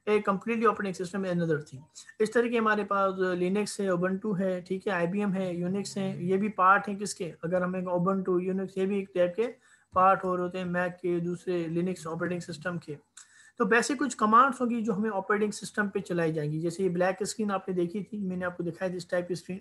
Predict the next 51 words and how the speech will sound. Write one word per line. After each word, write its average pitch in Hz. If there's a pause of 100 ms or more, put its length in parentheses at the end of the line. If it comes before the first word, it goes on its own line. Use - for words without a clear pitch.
उस -
पे 220
अगर 208 (380)
हम 202
चाहते 180
हैं 196
कोई 196
काम 190
करना, 175
कोई 190
ऐसे 185
directory 180
बनाना, 175
folder 202
बनाना, 160 (120)
ठीक 196
है, 214 (320)
तो 214
कुछ 226
basic 202
commands 208
हैं 233
वो 196
आप 196
यूज़ 208
करेंगे। 202
सीडी 202
हो 190
गया, 185
सीएलसी 190
हो 185
गया, 180
ठीक 196
है, 208 (380)
आपने 185
हो 190
सकता 190
है 196
सीएलसी 196
कभी 185
किया 202
हो 180 (120)
जब 175
आपने 180
Java 180
या 180
सी 180
प्लस 180
प्लस 180
पढ़ी 175
हो। 170